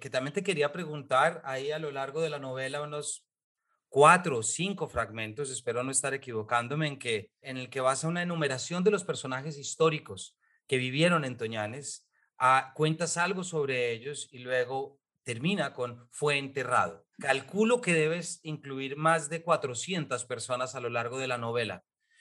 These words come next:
en las cuales mencionas cada una de esas vidas. Ahí hay algo muy poético y muy bonito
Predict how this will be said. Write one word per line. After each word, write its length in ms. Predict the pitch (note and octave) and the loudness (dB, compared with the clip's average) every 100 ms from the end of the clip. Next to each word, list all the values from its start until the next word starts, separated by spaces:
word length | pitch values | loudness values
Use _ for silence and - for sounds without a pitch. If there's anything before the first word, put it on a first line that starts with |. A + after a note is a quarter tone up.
| - - | -10 -2
en 100 | B2+ | 0
las 140 | B2 | 2
cuales 320 | C#3 C3+ D3+ | 2 2 2
mencionas 580 | D#3+ D3+ - C3+ C#3+ - | 0 -2 -2 -2 -4 -6
cada 400 | - E3+ E3+ F3 | 0 2 2 0
una 260 | F3 E3+ E3 | -2 -4 0
de 100 | D3 | 0
esas 340 | D3 C#3+ C3 | -2 -8 -8
vidas. 480 | C#3 G#2 F#2+ - _ _ _ - | -8 -6 -8 -12 _ _ _ 4
Ahí 160 | D3 E3 | 6 6
hay 160 | F#3 | 6
algo 260 | F#3+ F#3+ G3 | 2 -2 -6
muy 220 | F#3+ F#3+ | -6 -8
poético 560 | F#3 F#3 F3+ F#3 F3+ D3 | -6 -4 -4 -4 -8 -6
y 40 | |
muy 160 | C#3 C3+ | -6 -4
bonito 640 | D3 D#3 C#3+ D3+ D3 | -2 -4 -4 -8 -10